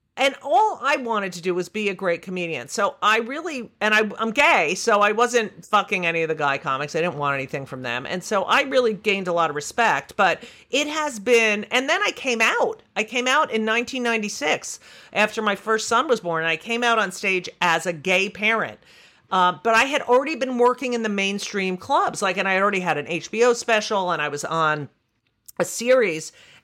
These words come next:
And that really changed the traje-, trajectory of my career, um,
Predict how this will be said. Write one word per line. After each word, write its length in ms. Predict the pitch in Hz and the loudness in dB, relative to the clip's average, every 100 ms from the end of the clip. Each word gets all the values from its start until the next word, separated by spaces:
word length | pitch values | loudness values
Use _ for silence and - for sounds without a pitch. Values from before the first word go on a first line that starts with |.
| - | 0
And 180 | 233 | 2
that 200 | 262 330 320 | 2 0 0
really 260 | 330 311 | -4 -4
changed 400 | - 277 247 226 | -2 0 0 -2
the 80 | 233 | -6
traje-, 480 | 220 214 185 208 202 - | -6 -8 -2 -2 -2 -12
trajectory 1200 | - 196 165 160 202 214 - 214 175 143 151 - | -4 -2 -2 0 0 0 0 0 2 -2 -4 -6
of 160 | 170 | -6
my 160 | 175 165 | -2 -4
career, 640 | - 202 294 269 151 147 - _ _ _ _ - | -4 -6 0 2 2 0 -8 _ _ _ _ 2
um, 580 | 196 180 175 175 175 | 4 6 4 2 -4